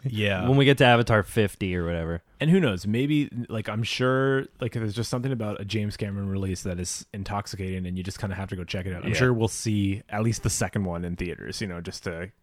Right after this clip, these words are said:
Speaker 1: get a taste of
Speaker 2: Oh,
Speaker 1: it.
Speaker 2: I'll definitely see it in theaters, like, just because all the work that went into it,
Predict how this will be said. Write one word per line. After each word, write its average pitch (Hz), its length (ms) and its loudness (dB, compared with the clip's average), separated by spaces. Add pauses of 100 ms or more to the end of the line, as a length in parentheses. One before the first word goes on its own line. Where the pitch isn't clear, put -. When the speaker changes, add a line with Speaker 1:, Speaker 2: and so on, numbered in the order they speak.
(120)
Speaker 1:
get 101 100 -2
a 87 60 -4
taste 85 320 -6
of 180 40 6
Speaker 2:
Oh, 160 40 10
Speaker 1:
it. 127 60 12
Speaker 2:
I'll 120 100 10
definitely 120 480 6
see 98 160 -4
it 85 100 -4
in 87 60 -6
theaters, - 540 -10
like, - 380 -10
just - 220 -2
because 90 640 -2 (1040)
all 131 140 8
the 123 60 10
work 110 180 4
that 104 100 2
went 98 160 0
into 92 220 0
it, 87 240 -2